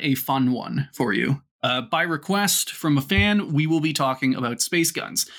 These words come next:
And, and something I wanna clarify kinda right off the bat, when I say space guns, I do not mean that we're gonna be talking about all kinds of space weapons.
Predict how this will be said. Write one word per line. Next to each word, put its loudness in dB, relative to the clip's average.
And, 0
and 2
something 0
I 2
wanna 0
clarify 0
kinda 0
right 0
off -2
the -6
bat, -2
when 0
I 2
say 0
space 0
guns, 0
I 0
do 2
not 2
mean 2
that 2
we're 0
gonna 2
be 2
talking 0
about 0
all 0
kinds 0
of -2
space -2
weapons. -4